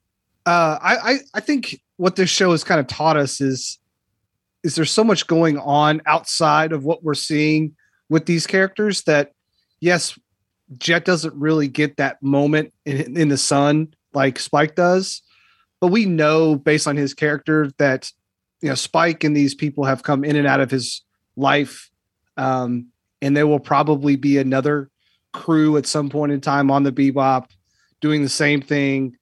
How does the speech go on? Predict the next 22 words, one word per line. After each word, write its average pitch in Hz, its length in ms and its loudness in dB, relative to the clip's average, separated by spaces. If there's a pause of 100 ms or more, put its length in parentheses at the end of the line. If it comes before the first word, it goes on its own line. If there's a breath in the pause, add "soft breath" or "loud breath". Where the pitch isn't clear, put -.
(380)
him 151 260 0
being 147 260 2
that 143 180 0
father 143 340 0
<laughs> - 20 -4
figure 151 400 -2
for 147 160 -6
people. 135 440 -4
So, 147 480 0 (720 soft breath)
i-, - 120 -20
yes, 190 560 0
he 175 120 -2
made 165 240 0
these 156 200 -4
relationships 156 640 -2
with 151 120 -4
people, 156 280 0
and 143 100 0
obviously 143 500 0
him 143 160 -4
and 139 120 -6
Spike 143 460 -2